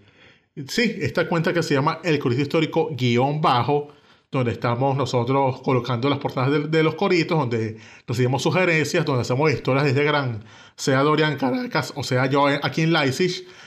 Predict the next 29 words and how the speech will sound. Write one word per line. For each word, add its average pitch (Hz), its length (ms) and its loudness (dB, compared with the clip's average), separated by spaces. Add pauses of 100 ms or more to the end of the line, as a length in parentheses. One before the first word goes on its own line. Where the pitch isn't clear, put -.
(140)
convocándolos 131 600 0
para 139 200 2
los 127 140 2
próximos 139 300 -2
sean 127 180 0
sea 147 200 0 (220)
Elmer. 170 380 0 (560)
Y 240 100 -2
también 254 640 0 (160)
está 151 400 0
la 170 140 0
página 180 260 0
web 135 220 0
w 170 120 2
w 170 280 2
w 147 140 2
punto 127 360 -4
el 127 120 -2
corito 123 200 0
histórico 165 400 0
punto 202 300 -2
com, 190 360 0 (280)
acá 127 160 -4
va 135 240 2
nuestro 139 340 0
querido 123 220 2
amigo 143 200 0
Manuel 123 220 2
Durán, 175 400 2